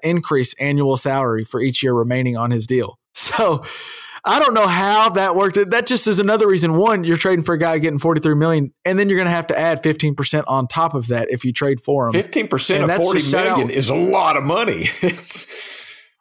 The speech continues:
Speaker 1: And
Speaker 2: Man.
Speaker 1: Rich Paul has been getting a lot of crap for the way that he's handled the Anthony Davis thing.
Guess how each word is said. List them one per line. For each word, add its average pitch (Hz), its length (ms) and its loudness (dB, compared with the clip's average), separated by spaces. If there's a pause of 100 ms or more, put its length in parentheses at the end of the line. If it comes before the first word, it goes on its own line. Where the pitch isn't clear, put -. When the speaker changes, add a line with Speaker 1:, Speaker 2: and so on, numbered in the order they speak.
(140)
Speaker 1:
And 208 240 0
Speaker 2:
Man. 104 320 -2 (180)
Speaker 1:
Rich - 300 0
Paul 254 260 4
has 226 100 0
been 220 160 0
getting 202 220 0
a - 20 2
lot 202 220 2
of 208 80 -6
crap 247 360 0
for 185 140 2
the 180 100 4
way 190 220 4
that 175 160 2
he's 180 140 2
handled 180 280 0
the 165 80 0
Anthony 175 300 0
Davis 196 300 2
thing. 208 240 0